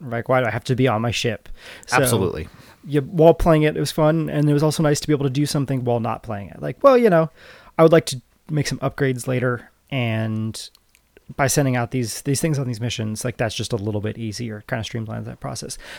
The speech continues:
Speaker 1: The game does gate you. Like, you can't just run up a ton of money,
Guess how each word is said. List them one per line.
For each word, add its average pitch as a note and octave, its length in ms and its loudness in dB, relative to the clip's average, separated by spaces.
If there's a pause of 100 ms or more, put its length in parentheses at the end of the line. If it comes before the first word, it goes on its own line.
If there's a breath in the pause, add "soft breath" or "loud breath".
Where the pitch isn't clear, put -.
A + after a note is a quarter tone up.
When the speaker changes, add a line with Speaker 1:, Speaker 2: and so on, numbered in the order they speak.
Speaker 1:
The E3 80 4
game E3 320 6
does C3+ 300 0
gate C3 280 0
you. E3+ 220 0 (100)
Like, - 180 -4
you C3+ 80 -4
can't C3 260 0
just B2+ 200 -4 (100)
run B2 240 0
up A2+ 140 -4
a C3 40 -2
ton C3 200 -4
of A#2+ 80 -2
money, A#2 400 -4